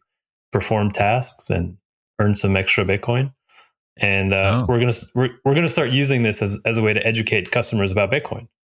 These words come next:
Speaker 1: Um,
Speaker 2: What kind of
Speaker 1: so
Speaker 2: tasks?
Speaker 1: Oh, I mean, right now it's, it's very mundane, right? Uh, I think, I think one of the first few is, you know, follow us on Twitter. Um,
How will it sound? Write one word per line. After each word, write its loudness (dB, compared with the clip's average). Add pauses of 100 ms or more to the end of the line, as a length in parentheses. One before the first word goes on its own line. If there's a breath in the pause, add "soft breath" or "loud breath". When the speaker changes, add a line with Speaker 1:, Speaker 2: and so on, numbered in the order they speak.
(680)
Speaker 1:
Um, 0 (760)
Speaker 2:
What 0
kind 0
of -2
Speaker 1:
so 2
Speaker 2:
tasks? -4 (360)
Speaker 1:
Oh, 2
I 2
mean, 2
right 2
now 0
it's, -4
it's -4
very 0
mundane, -2
right? -4 (180)
Uh, 0
I -2
think, -4
I 0
think -2
one 0
of -2
the 0
first -4 (140)
few 2
is, 0
you 0
know, -4 (520)
follow 2
us 0
on -4
Twitter. -2 (480)
Um, -2